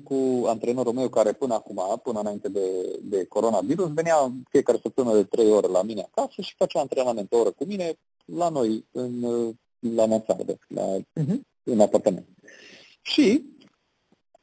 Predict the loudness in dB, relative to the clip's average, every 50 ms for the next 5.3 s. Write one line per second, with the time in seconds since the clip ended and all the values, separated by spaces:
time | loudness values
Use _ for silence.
0 | _ _ _ _ _ _ _ _ _ _ -14 -6 0 4 4 4 4 4 2 4
1 | 4 4 4 4 4 4 2 0 0 0 0 0 2 2 2 0 0 0 -2 -2
2 | -2 -2 -2 -2 -2 -2 -4 -4 -4 -4 -2 -2 -2 -2 -4 -4 -2 -2 -2 -2
3 | -2 -4 -6 -10 -8 -8 -6 -4 -4 -2 0 0 0 0 0 -2 -4 -6 -14 _
4 | -16 -14 -10 -6 -4 -4 -4 -4 -6 -8 -8 -8 -6 -4 -2 0 0 0 -2 -4
5 | -6 -6 -6 -6 -6 -8